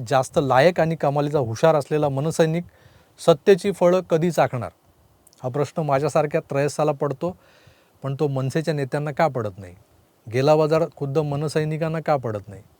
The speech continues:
का त्यांनाही फक्त सगळे आपल्याकडे बघतायत, आपल्याकडे नजरा लावून बसलेत, यातच खुश व्हायचंय? उद्या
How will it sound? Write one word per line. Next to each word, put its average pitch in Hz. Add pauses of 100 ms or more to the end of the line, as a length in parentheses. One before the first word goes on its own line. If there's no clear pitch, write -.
(360)
का 143
त्यांनाही 156
फक्त 196
सगळे 185
आपल्याकडे 180
बघतायत, 160
आपल्याकडे 151
नजरा 151
लावून 151
बसलेत, 139 (340)
यातच 131
खुश 156
व्हायचंय? 143 (1500)
उद्या 160